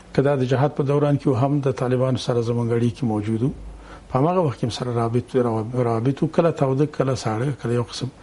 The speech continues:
او اوس هم سیاسي تنظیمونه دي، سیاسي اړیکې به یې خپلو منځو کې. دا چې د سولې په مذاکراتو باندې دا، آ، انجام شي، یا په نورو داسې مسایلو باندې چې هغه سرنوشت سازي، برخلیک سازي، هغې باندې انجام شي،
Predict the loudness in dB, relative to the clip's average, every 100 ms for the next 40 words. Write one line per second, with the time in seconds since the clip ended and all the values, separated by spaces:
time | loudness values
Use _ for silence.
0 | -18 -14 -16 2 4 4 2 2 2 4
1 | 2 0 2 0 2 2 2 2 2 2
2 | 2 0 0 0 2 2 2 4 4 0
3 | -2 -2 -4 -2 -2 0 -4 -6 -16 -16
4 | 0 4 4 4 4 4 2 -2 -4 -4
5 | -6 -8 -6 0 2 2 4 2 2 2
6 | 2 2 2 2 2 2 4 4 4 2
7 | -2 -2 -2 -2 -4 -6 -2 -2 -2 0
8 | 2 4 4 2 0 -2 -4 -16 -18 -6
9 | 2 4 4 4 4 4 2 0 2 2
10 | 4 4 4 4 2 0 0 2 2 0
11 | -6 -4 -2 2 2 2 2 2 2 0
12 | 0 -2 -2 -2 0 0 2 2 2 2
13 | 2 2 2 0 -2